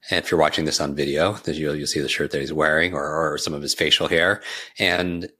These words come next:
you know, later on, you say goodbye to that person and you just remember, "Hey,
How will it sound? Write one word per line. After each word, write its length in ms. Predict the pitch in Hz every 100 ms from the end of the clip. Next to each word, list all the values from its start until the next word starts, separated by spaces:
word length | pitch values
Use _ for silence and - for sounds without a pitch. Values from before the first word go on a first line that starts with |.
| _ _
you 160 | 123 127
know, 100 | 120
later 280 | 104 117 120
on, 320 | 127 127 117
you 80 | -
say 160 | - 104
goodbye 280 | 95 98
to 60 | 98
that 180 | 98 -
person 520 | 123 127 - 90 90
and 280 | 98 92 90
you 160 | 92
just 160 | 92 -
remember, 480 | 98 117 104 80 - -
"Hey, 300 | 123 85